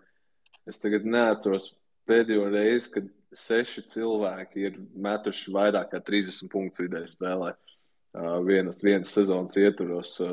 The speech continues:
turpat aiz, nu, Kevins Durants ir tieši uz līnijas, viņam divdesmit deviņi komats deviņi. Uh, Brooklyn turklāt spēlē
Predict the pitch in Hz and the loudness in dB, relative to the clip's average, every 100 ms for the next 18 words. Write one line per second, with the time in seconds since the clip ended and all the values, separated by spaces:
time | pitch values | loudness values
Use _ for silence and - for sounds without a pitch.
0 | 90 101 92 101 101 104 92 92 - - | -2 -4 0 4 4 4 0 -2 -6 -6
1 | 98 113 110 120 107 104 120 107 95 - | -4 0 4 4 4 2 2 2 -4 -4
2 | 101 95 - - 113 107 117 107 117 123 | -4 -6 -8 -2 -2 -2 -8 -6 -4 -2
3 | 135 123 104 - 101 101 101 104 104 113 | 0 -2 -4 -6 -8 -8 -6 -8 -4 -4
4 | 107 104 101 101 123 131 113 107 - _ | -4 -8 -12 -8 -4 -2 -2 -6 -10 _
5 | _ - _ _ _ _ _ - 95 92 | _ -20 _ _ _ _ _ -6 -6 -4
6 | 107 107 104 95 101 101 95 - 107 107 | -4 -2 -4 -2 -4 -2 -4 0 2 4
7 | 104 | 2